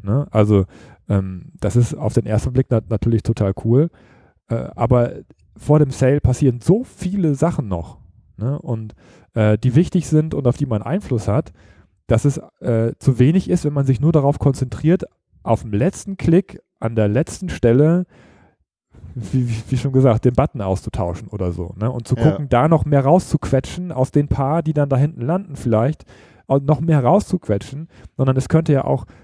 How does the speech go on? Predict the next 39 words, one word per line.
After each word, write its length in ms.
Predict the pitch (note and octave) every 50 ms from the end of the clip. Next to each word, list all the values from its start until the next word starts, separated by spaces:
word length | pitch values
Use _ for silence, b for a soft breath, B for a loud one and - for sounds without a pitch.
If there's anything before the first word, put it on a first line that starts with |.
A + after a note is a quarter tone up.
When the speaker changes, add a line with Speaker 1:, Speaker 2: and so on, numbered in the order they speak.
| b
Speaker 1:
viel 320 | - - - E3 D#3+ D3+ D3+
mehr 280 | C3+ C#3 C#3+ C#3+ C#3+
Sinn 180 | C3+ D3 D3 D3+
machen, 280 | D3+ D3 D3 - -
aber 140 | - A#2+ A#2+
das, 220 | A#2 G#2+ - - -
das 140 | - A2+
machen 220 | A2+ B2+ C3 C3 B2+
wir 100 | A2+ G#2+
gleich, 320 | A2 A2 A#2 C#3+ D3 - - - _
da 180 | C3 B2 A#2+ A2+
kommen 160 | - B2+ A#2+
wir 60 | A#2
gleich 140 | A#2 B2 C3+
noch 120 | C#3 C3
zu, 160 | - - D#3
es 100 | C3+ -
könnte 200 | - C#3 C3+ C#3
ja 60 | B2 A#2
viel 180 | - - D#3
mehr 220 | D3 D3 D3 C#3+ C3+
Sinn 160 | - D3 C#3
machen, 320 | C3+ C3 - C#3+ C3+ C3 b b b b b _ -
mehr 400 | B2+ C3 C#3 D3 D#3 D#3 D#3 D3
Leute, 600 | C#3 B2+ B2+ B2+ B2+ - C3 A2 A2+ - - - _ -
äh, 240 | A#2 A2 G#2+ G#2+ G#2+
in 200 | - - B2 B2
diesen 220 | A#2+ A2+ A#2 A2+
Funnel, 400 | - - B2 A2+ A2 G#2+ G#2+ G#2
in 100 | G#2+ A2+
den, 220 | A2 G#2+ G#2+ A2 -
in 200 | - A2+ A2 A2
den, 240 | - - - - _ D#3 - -
in 80 | - A#2
den 100 | A2+ -
Trichter 340 | - B2+ B2 - A2 G#2+
reinzubekommen, 600 | G#2 G#2+ G#2 - - A2+ - - A2+ G#2+ A2 A2
mehr 240 | A2+ A#2+ C3+ D3 D3
Leute 480 | C#3 B2 A#2+ B2 A#2+ - C3 B2 A#2+